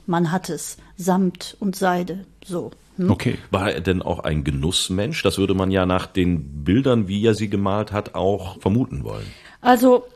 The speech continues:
Speaker 1: er hat wieder geheiratet, da war er fünfzig.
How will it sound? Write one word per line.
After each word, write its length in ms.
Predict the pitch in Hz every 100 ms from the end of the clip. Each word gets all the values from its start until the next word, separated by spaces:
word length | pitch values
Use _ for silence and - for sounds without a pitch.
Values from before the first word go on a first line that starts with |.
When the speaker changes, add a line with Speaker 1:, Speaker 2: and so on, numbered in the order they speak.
| _ - _ _
Speaker 1:
er 380 | 262 254 226 -
hat 420 | 269 - - - -
wieder 420 | 226 220 226 214
geheiratet, 680 | 220 214 233 233 269 320 320
da 120 | 214 208
war 140 | 202
er 100 | 202
fünfzig. 800 | 185 247 220 - - 311 - -